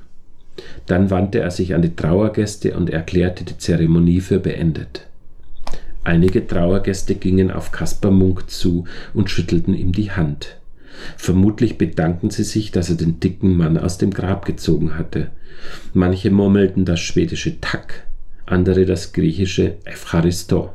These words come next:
Munk schloss die Augen. Nachdem der Letzte ihm gedankt hatte, und öffnete sie erst wieder, als er wenige Augenblicke später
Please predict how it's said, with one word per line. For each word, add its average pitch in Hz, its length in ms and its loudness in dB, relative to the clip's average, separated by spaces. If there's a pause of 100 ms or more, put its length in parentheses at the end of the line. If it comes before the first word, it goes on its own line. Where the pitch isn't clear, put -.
(1500)
Munk 87 260 2
schloss - 320 -4
die - 180 0
Augen. 73 380 -4 (480)
Nachdem 80 360 0
der 73 120 0
Letzte 92 420 0
ihm 85 220 -2
gedankt - 560 -2
hatte, 98 340 0 (340)
und 92 160 2
öffnete 92 460 0
sie - 140 -4
erst 95 400 -2
wieder, 95 360 2 (320)
als 87 200 0
er 82 140 2
wenige 104 520 2
Augenblicke 87 520 0
später 85 720 -2